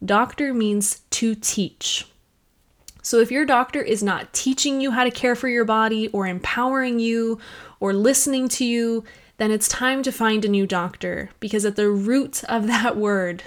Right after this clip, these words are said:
they are supposed to be the ones that encourage you and give you the information you need,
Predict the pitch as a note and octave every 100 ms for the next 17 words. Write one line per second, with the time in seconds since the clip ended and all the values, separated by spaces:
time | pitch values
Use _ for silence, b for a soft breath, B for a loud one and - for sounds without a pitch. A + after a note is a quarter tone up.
0 | - - G3 G3+ - G#3+ A#3 A3+ - G3+
1 | G#3 G3+ G3 F#3 F3+ F3+ - B B -
2 | F#3+ F#3 - - B3+ C4+ A#3+ B3 G3+ G3
3 | G#3+ G#3+ A3+ G#3 G3+ G3 G3+ F#3+ F#3 -
4 | G3 F#3+ F#3 F3+ F3 F#3+